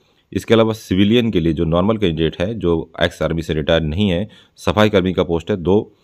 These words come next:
और पैंतालीस साल मैक्सिमम उम्र है, कक्षा आठ पास के आधार पर आप इसमें फॉर्म का अप्लाई कर सकते हैं। प्रशासनिक अधिकारी स्थानीय मुख्यालय बनबसा में। और अधिक जानकारी के लिए आप संपर्क कर सकते हैं। अगली जानकारी उत्तराखंड में शिक्षक भर्ती से संबंधित है। बेसिक शिक्षक भर्ती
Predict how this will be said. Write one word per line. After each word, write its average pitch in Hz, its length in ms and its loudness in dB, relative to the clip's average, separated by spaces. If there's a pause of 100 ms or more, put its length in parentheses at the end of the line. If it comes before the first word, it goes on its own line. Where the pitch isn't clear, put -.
(220)
और 78 140 2
पैंतालीस 95 360 0
साल 95 160 2
मैक्सिमम 85 320 -2
उम्र 82 120 0
है, 85 60 -6
कक्षा - 260 -8
आठ 78 220 -2
पास 78 180 -2
के 82 100 -2
आधार 73 140 -2
पर 73 140 -4
आप 69 320 -4 (440)
इसमें 73 280 -2
फॉर्म 76 240 -2
का 73 100 -8
अप्लाई 85 160 0
कर 92 60 -4
सकते 92 160 -6
हैं। 107 80 -6
प्रशासनिक 82 480 -4
अधिकारी 78 420 -2 (400)
स्थानीय 101 300 2
मुख्यालय 85 320 0
बनबसा 82 360 -2
में। 80 160 -2
और 80 220 -2
अधिक 67 120 -6
जानकारी 71 240 -2
के 76 80 -4
लिए 78 100 -6
आप - 180 -8
संपर्क - 480 -8 (160)
कर 76 100 -4
सकते 67 260 -10
हैं। 60 160 -16 (260)
अगली 117 120 -16
जानकारी 113 300 0
उत्तराखंड 98 300 0
में 110 100 0
शिक्षक - 280 -4
भर्ती 80 320 -2
से 95 120 -6
संबंधित 92 340 -2
है। 110 140 -4
बेसिक 80 300 -4
शिक्षक 92 240 -4
भर्ती 82 480 -2